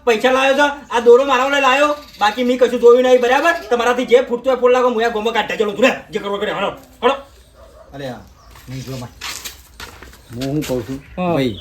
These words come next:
Speaker 2: ગુનો તો આપણો છે, એવું કોઈ નહીં કે નહીં. અને આમાં બે, બેવાના ગુના હોય, એકના ના હોય. અને મારું કેવું મોને ને,
Speaker 3: હમ.
Speaker 2: તો, તો છોકરું હારું છે, બરાબર? ઓય હાગું કઈ નાખે ને, તો હારું વળી એમ કેવું છે.
Speaker 3: ના
Speaker 2: હા તો
Speaker 3: મેળાવો, ના મેળાવો.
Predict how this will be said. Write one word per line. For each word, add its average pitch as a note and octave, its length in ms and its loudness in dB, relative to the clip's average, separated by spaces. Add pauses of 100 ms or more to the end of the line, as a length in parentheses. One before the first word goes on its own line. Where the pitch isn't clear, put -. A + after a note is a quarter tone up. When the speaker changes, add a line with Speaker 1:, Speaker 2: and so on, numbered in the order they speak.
(120)
Speaker 2:
ગુનો C#3 240 -2
તો C3+ 100 -2
આપણો C3 360 -2
છે, G#2+ 200 -6
એવું C#3 180 2
કોઈ D3 200 2
નહીં E3+ 180 2 (160)
કે C3+ 80 -2
નહીં. B2+ 360 2 (480)
અને C#3 120 0
આમાં C3+ 220 0
બે, C#3 200 0
બેવાના C#3+ 440 2
ગુના B2+ 240 -2
હોય, A#2+ 180 -4
એકના C3+ 300 -2
ના A#2+ 160 -2
હોય. G#2+ 200 -4 (380)
અને C3+ 100 -4
મારું A#2+ 360 -6
કેવું C3+ 260 0
મોને C3 280 -2
ને, D#3 180 0 (180)
Speaker 3:
હમ. F3 280 -6
Speaker 2:
તો, C3+ 120 -4
તો A#2+ 160 -4
છોકરું B2 480 -4
હારું A2+ 360 -4
છે, G2 80 -10
બરાબર? C#3 380 0 (180)
ઓય C#3 140 0
હાગું A#2 360 -6
કઈ B2+ 120 2
નાખે D3+ 280 2
ને, C3+ 140 0 (240)
તો C3+ 100 0
હારું C#3 400 2
વળી B2 160 0
એમ C#3 80 2
કેવું A2+ 320 -2
છે. - 100 -6
Speaker 3:
ના F3+ 80 4
Speaker 2:
હા F3+ 60 4
તો F3+ 60 2
Speaker 3:
મેળાવો, D#3 400 0 (180)
ના G3+ 240 4
મેળાવો. A3+ 400 4